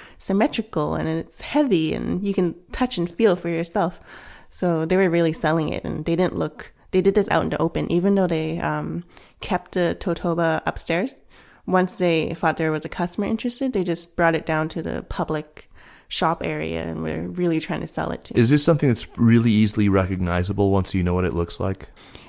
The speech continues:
Speaker 1: So they look like any other fish bladder. Like we said, fish maw soup is very popular, and, and it's not, um, an illegal thing. Um, but Totoba, it's
Speaker 2: It's big.
Speaker 1: It's big, and it's,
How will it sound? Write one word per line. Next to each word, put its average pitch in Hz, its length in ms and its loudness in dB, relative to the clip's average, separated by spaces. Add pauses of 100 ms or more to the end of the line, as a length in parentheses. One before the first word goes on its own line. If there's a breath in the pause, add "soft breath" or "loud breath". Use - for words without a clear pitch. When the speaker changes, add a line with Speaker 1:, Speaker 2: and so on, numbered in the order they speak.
(100)
Speaker 1:
So 220 300 4
they 226 140 6
look 233 240 2
like 240 280 0
any 190 260 2
other 175 160 4
fish 175 240 -2
bladder. 170 300 -2
Like 165 160 -2
we 165 100 -2
said, 160 320 -2
fish - 300 -4
maw 165 160 -2
soup 160 280 -2
is 156 120 -4
very 151 200 -2
popular, 151 520 -4
and, 143 240 -4
and 160 160 0
it's - 160 -4
not, 151 320 0
um, 156 340 -2 (180 loud breath)
an 170 140 2
illegal 165 460 2
thing. 160 400 -2 (420 loud breath)
Um, 156 240 0
but 156 140 -4
Totoba, 180 680 4
it's - 440 -2 (360 soft breath)
Speaker 2:
It's 107 140 -8
big. - 480 -2
Speaker 1:
It's 196 220 0
big, 240 320 4
and 214 100 4
it's, - 360 0